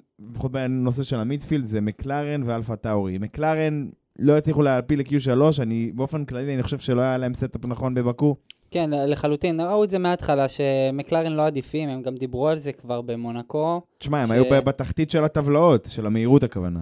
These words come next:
Speaker 1: ב-
Speaker 2: כן.
Speaker 1: הישורת. זה אולי וויליאמס, יותר, אפילו וויליאמס, אני חושב, יותר מהירים הם, או שניים רק לוויליאמס, זאת אומרת, בתחתית של התחתית, אז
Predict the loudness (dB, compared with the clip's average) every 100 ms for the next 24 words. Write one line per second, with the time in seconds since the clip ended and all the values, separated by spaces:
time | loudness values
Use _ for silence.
0 | -6 -4 -2 -2 -2 0 2 2 0 0
1 | 2 2 4 4 4 2 0 -2 -4 -6
2 | -4 -2 0 0 -2 -2 -4 -4 -6 -4
3 | -4 -4 -4 -2 -4 -2 -2 0 -2 0
4 | 2 4 2 -2 -6 -6 -4 -6 -4 -6
5 | -4 -2 -2 -4 -8 -2 -2 -2 -6 -6